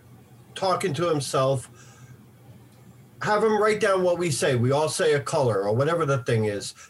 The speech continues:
Does Kessler say every color, or does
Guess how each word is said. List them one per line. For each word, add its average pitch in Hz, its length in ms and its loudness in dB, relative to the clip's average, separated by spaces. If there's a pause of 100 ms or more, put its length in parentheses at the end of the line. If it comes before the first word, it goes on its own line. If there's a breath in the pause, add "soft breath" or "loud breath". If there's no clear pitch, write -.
(100)
Does 139 500 0
Kessler 185 500 0
say 160 300 0
every 147 340 -2
color, 185 520 -2 (220 loud breath)
or 135 420 0 (180)
does 139 600 0